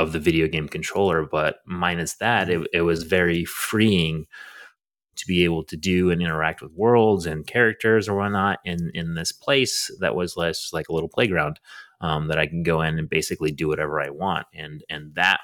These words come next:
more than anything, that freedom was what allowed um, wh-, whatever kind of creativity I,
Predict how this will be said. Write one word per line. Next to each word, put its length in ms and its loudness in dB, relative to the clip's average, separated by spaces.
more 240 -4
than 140 -10
anything, 500 -2
that 220 -6
freedom 720 0
was 280 -6
what 220 -4
allowed 640 -2
um, 240 -2
wh-, 160 -4
whatever 260 4
kind 160 0
of 80 -6
creativity 720 0
I, 380 2